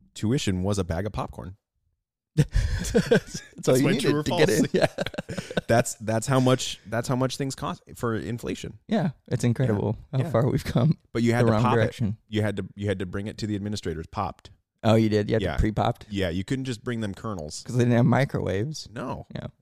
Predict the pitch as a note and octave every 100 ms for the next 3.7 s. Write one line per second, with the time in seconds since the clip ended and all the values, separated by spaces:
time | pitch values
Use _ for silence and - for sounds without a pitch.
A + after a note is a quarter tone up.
0 | G#2 B2 - G2 _ _ _ _ _ -
1 | E3 - B2 - C3+ C3+ B2+ A#2 - G2
2 | G2 A2+ - A2+ C#3 A2+ G#2+ G#2 A2 A2
3 | G2+ G#2 F2+ - F2 G2 C3+